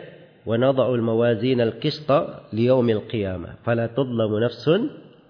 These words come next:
syai'a." Kami letakkan timbangan-timbangan keadilan pada hari kiamat, maka tidak satu jiwa pun yang dizalimi. Baik. Ini beberapa hal terkait dengan timbangan, mengingatkan kita tentang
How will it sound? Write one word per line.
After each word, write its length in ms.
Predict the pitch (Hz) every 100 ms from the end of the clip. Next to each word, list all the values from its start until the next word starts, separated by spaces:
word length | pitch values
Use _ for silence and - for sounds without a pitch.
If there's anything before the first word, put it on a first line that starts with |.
| _ _ _ -
syai'a." 560 | - 123 107 95 -
Kami 240 | - 110 117
letakkan 560 | 113 147 135 123 113
timbangan-timbangan 880 | 120 113 123 120 113 113 110 110 107
keadilan 560 | 104 107 123 127 110 98
pada 240 | 104 104
hari 80 | 98
kiamat, 400 | 117 120 175 202 - - - - -
maka 240 | 104 113
tidak 240 | 117 110 -
satu 240 | 107 113
jiwa 320 | 98 104 101
pun 240 | 156 202 -
yang 240 | 120 120
dizalimi. 560 | 107 98 92 90 80 - - - - - _ - _ - -
Baik. 260 | 135 110 - - - - - - _ _ _ _ _ _ _
Ini 140 | 135 175
beberapa 400 | 160 147 143 151
hal 240 | 175 170
terkait 320 | 131 143 131
dengan 240 | 123 120 123
timbangan, 640 | 113 110 120 156 226 214 - - - - _ _ _ _ -
mengingatkan 640 | 117 127 135 135 127 120
kita 560 | 113 120 117 117 - - - _ _ _ _ _
tentang 720 | 117 117 117 113 113 104 -